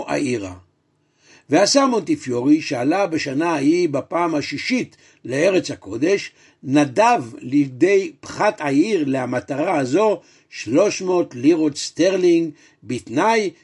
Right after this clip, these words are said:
כי יובאו המים גם לרובע היהודים. אולם רק זמן קצר נהנו התושבים מטוב המפעל הזה, כי השקאים, כלומר מוכרי המים שהובאו בשקי אור, בראותם שפרנסתם נפגעה,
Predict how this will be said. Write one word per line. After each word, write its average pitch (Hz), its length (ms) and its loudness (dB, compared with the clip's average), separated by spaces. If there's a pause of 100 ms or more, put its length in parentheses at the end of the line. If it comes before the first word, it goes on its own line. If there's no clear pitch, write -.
(120)
כי 170 140 -12
יובאו 165 560 2
המים 151 520 -2
גם 165 380 0
לרובע 131 500 -2
היהודים. 110 640 -4 (880)
אולם 190 420 2
רק 175 300 0
זמן 160 360 -2
קצר 175 420 -2
נהנו 151 400 2
התושבים 147 600 0
מטוב 156 360 -2
המפעל 156 480 -2
הזה, 139 360 0 (360)
כי 156 180 2
השקאים, 147 720 -2 (300)
כלומר 139 380 -2
מוכרי 131 460 0
המים 135 600 -2
שהובאו 131 420 -2
בשקי 143 480 -2
אור, 196 400 0 (360)
בראותם 170 600 2
שפרנסתם 147 880 -6
נפגעה, 147 580 -2